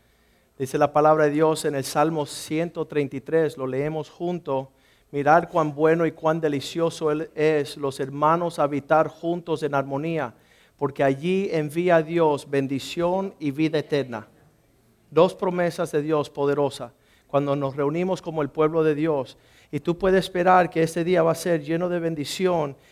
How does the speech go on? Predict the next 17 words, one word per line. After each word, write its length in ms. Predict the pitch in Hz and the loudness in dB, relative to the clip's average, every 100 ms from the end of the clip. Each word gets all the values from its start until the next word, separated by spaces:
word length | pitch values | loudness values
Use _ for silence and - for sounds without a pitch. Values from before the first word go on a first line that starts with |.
| _ - | _ -10
y 100 | 135 | 2
vas 240 | 151 165 | 4 4
a 80 | 180 | 2
salir 320 | - 175 180 | 2 2 2
aquí 260 | 165 170 180 | 2 -2 -8
pensando 520 | 160 147 170 175 160 | -6 -2 0 2 0
que 220 | 151 151 | 0 2
eres, 340 | 160 165 - 165 _ _ _ | 2 0 -4 -14 _ _ _
tienes 340 | - 160 165 147 | -2 2 2 0
veinte 400 | 156 170 160 151 | -2 -2 0 0
años 320 | 165 165 143 | 0 -2 -4
más 220 | 147 147 | -4 -6
joven, 360 | - 170 156 135 | -4 -4 -2 -2
¿verdad? 400 | 127 139 160 - | -2 2 2 0
Bien 200 | 135 170 | -2 0
importante 640 | 190 175 170 170 175 170 170 | 0 -2 -2 0 0 0 0
eso, 260 | 156 127 | 0 -6